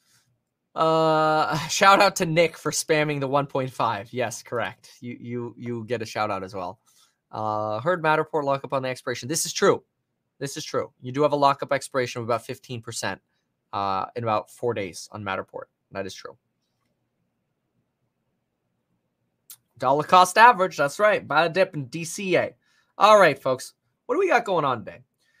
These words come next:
Tesla's up one point seven percent, so my portfolio has hope. I refuse to look at my portfolio on a day like today, though. Actually, I rarely look at my portfolio. I just, I make my long-term bets. Uh, the Matterport is very disappointing, but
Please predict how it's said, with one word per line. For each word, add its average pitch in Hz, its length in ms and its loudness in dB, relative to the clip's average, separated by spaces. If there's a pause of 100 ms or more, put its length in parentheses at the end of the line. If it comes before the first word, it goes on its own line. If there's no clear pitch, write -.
(300)
Tesla's 262 400 2
up 190 200 4
one 180 200 0
point 170 260 -2
seven 147 280 -2
percent, 127 460 -8
so 123 680 0
my 131 120 -4
portfolio 131 560 -4
has 117 140 -4
hope. 110 240 -8 (240)
I 131 60 -4
refuse 139 380 -6
to - 80 -10
look 123 200 -6
at 98 80 -18
my 104 80 -12
portfolio 107 560 -10
on 98 80 -12
a 101 60 -12
day 98 140 -8
like 92 180 -10
today, 92 280 -10
though. 65 160 -14 (180)
Actually, 135 300 -4
I - 20 -2
rarely 110 360 -4
look 101 120 -10
at 95 40 -20
my 95 80 -18
portfolio. 95 460 -12
I - 60 -8
just, - 180 -20 (460)
I 117 60 -12
make 135 220 -4
my 151 100 0
long-term 127 480 0
bets. 110 420 -4 (500)
Uh, 101 200 -4 (100)
the 131 80 -2
Matterport 143 720 2
is 117 260 -6 (180)
very 120 300 -2
disappointing, 107 500 -10
but 95 240 -10